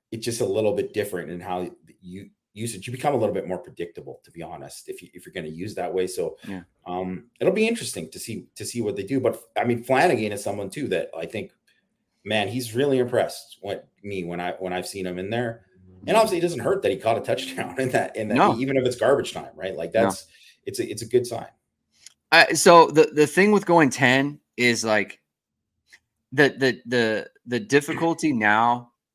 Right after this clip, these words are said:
Speaker 2: of adding just kind of, like, a style of play that you haven't used for the previous eight games, and you, and you'd be going to it because of an injury, not because you planned on it.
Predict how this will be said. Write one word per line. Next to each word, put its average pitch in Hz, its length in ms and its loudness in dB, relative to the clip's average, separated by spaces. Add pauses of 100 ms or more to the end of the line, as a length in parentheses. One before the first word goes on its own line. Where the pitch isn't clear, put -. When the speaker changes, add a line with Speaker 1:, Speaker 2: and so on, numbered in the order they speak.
(100)
Speaker 2:
of 117 200 -2
adding 117 560 2 (380)
just 117 180 -8
kind 123 160 2
of, 120 60 -2
like, 110 140 -6
a 101 40 -8
style 113 380 0
of - 160 -8
play 104 240 -4
that 107 120 -6
you 104 120 -6
haven't 107 380 0
used 98 400 -8
for - 120 -16
the 90 80 -12
previous 98 460 -8
eight 104 220 -8
games, 101 420 -8 (600)
and 156 260 8
you, 143 180 4 (100)
and 151 360 6
you'd 147 180 -2
be 131 100 -4
going 120 340 -4
to 131 200 -4
it 127 140 -6
because 117 480 -4
of 104 100 -6
an 95 80 -8
injury, 120 380 -4
not 110 240 -2
because 104 360 -8
you 98 100 -14 (120)
planned 110 340 -6
on 131 200 -2
it. 147 80 -6